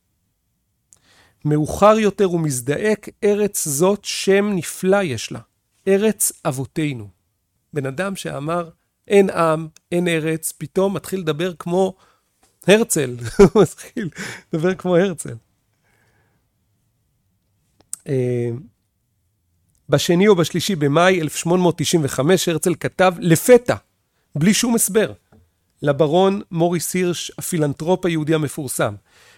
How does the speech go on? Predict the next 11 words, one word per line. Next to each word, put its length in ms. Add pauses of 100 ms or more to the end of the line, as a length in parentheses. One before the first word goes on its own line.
(140)
כדי 140
להציג 480
בפניו 420
את 80
התוכנית 420
שלו, 340 (220)
"הקמת 520
מדינה 340
יהודית". 520 (240)
המילה 340
לפתע, 640